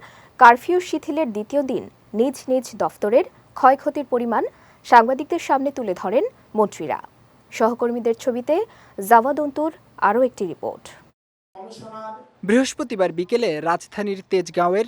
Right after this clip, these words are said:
Speaker 2: সিএসডি ভবনে সাম্প্রতিক সহিংসতায় ক্ষতিগ্রস্তদের মাঝে ত্রাণ বিতরণ করেন দুর্যোগ ব্যবস্থাপনা ও ত্রাণ প্রতিমন্ত্রী মোহাম্মদ মুহিবুর রহমান।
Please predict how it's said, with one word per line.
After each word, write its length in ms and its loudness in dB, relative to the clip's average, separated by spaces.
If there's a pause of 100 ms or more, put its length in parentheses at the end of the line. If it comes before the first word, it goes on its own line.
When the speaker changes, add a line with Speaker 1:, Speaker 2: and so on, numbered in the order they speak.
(100)
Speaker 2:
সিএসডি 720 -6
ভবনে 460 -2 (220)
সাম্প্রতিক 640 -4
সহিংসতায় 680 -4
ক্ষতিগ্রস্তদের 960 -6
মাঝে 340 -4 (280)
ত্রাণ 260 6
বিতরণ 380 -4
করেন 380 0
দুর্যোগ 360 -4
ব্যবস্থাপনা 720 -6 (100)
ও 180 -6
ত্রাণ 220 -2
প্রতিমন্ত্রী 580 -8
মোহাম্মদ 380 -8 (140)
মুহিবুর 360 -6
রহমান। 340 -8